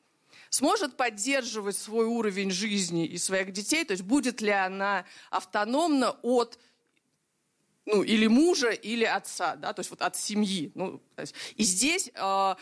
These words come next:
в этом смысле она показывает, что для женщин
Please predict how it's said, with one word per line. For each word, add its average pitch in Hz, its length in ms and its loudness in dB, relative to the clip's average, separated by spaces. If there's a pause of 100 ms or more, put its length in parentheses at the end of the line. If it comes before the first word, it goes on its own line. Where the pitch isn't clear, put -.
(180)
в 190 100 -6
этом 240 220 -2
смысле 277 520 -4
она 208 380 -2
показывает, 220 520 -4
что 208 300 -4
для 196 180 -2
женщин 302 560 -2